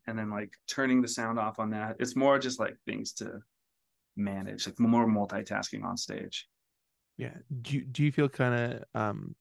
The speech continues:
Speaker 2: bare without it if you were to play with, without it now?
Speaker 1: No, no. We've done shows on, like, really small stages where we're just like, "Let's not do the synth tonight. I can adapt."
Speaker 2: Yeah.
Speaker 1: Uh,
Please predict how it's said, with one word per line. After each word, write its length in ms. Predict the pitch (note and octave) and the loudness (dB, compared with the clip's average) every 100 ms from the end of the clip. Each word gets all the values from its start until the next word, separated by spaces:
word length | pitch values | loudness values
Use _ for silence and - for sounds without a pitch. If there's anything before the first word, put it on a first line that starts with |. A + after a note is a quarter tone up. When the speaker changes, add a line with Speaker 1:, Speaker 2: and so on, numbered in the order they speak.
| _ | _
Speaker 2:
bare 560 | - B2 A2 G#2+ B2 B2+ | -10 -2 2 4 4 4
without 420 | A#2+ G#2 G2 A#2+ | 2 2 4 4
it 160 | C3+ C3 - | 2 -2 -6
if 160 | A#2 | 0
you 60 | A#2+ | 2
were 80 | A2+ | 2
to 80 | |
play 240 | A2 B2 A#2+ | 2 0 2
with, 180 | A#2+ A2+ | 0 -4
without 280 | - A#2 A#2+ | -4 0 0
it 100 | A2+ | 0
now? 220 | - D#3 | 0 2
Speaker 1:
No, 500 | F3 E3 F3 E3 E3 | 4 4 4 4 4
no. 280 | D3 C#3 D3 | 4 6 8
We've 140 | D#3+ F3 | 8 6
done 160 | G#3+ | 4
shows 320 | D#3 B2 A#2 | 4 4 4
on, 100 | A2+ | 2
like, 160 | G#2 G#2 - | -2 -6 -8
really 220 | A2 A2 | -6 -4
small 240 | G#2+ G#2 | 0 0
stages 500 | G#2 G#2+ G2+ G#2 G#2 | 0 -4 -6 -4 -6
where 140 | G#2 G2+ | -4 -4
we're 140 | G#2+ | -4
just 160 | G#2 - | -4 -6
like, 140 | F#2+ - | -6 -4
"Let's 220 | G#2 G#2+ | -6 -4
not 160 | F#2 | -4
do 100 | - | -6
the 80 | G2 | -8
synth 320 | G#2 G#2+ G2+ | -6 -8 -10
tonight. 460 | - A2 G#2 G#2 G#2 - _ _ _ _ _ | -10 -8 -4 -4 -6 -10 _ _ _ _ _
I 60 | G#2+ | -4
can 140 | A2+ | -2
adapt." 540 | G#2 F#2+ F#2 F#2 - - _ _ _ _ _ _ _ _ _ _ _ _ | -2 -4 -6 -8 -14 -20 _ _ _ _ _ _ _ _ _ _ _ _
Speaker 2:
Yeah. 80 | G2+ | -2
Speaker 1:
Uh, 160 | F#2+ | -2